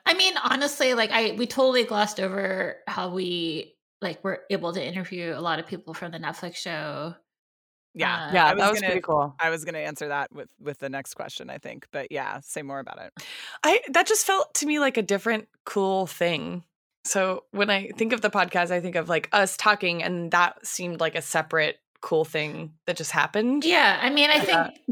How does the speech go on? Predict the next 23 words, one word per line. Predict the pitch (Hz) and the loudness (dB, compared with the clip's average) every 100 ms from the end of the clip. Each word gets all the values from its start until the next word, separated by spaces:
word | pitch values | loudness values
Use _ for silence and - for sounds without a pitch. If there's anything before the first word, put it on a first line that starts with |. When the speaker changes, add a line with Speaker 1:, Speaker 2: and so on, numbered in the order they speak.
| 254 | 0
Speaker 1:
maybe | 285 285 | 2 4
that | 269 269 | 2 2
doesn't | 247 254 | 0 4
have | 254 | 4
to | 269 | 4
do | 233 226 220 | 2 4 4
Speaker 3:
<laughs> | |
Speaker 1:
about | 214 202 196 - - _ - | 6 6 4 0 -16 _ -2
my | 214 | -2
favorite | 208 226 208 | 2 0 0
episode, | 185 233 269 294 285 262 | -2 -2 2 4 4 4
but | 269 | 2
I | 214 | 2
do | 202 233 240 | 2 2 0
think | 240 226 | 0 -2
it's | 214 - | -2 2
very | 208 190 | 2 2
cool | 190 220 208 | 0 2 2
that | 190 156 | 0 -2
we | 196 | -2
were | 190 | -2
able | 190 190 190 185 | -2 -2 -2 -6
to | - 208 196 190 185 175 | -6 -2 -2 -2 -4 -4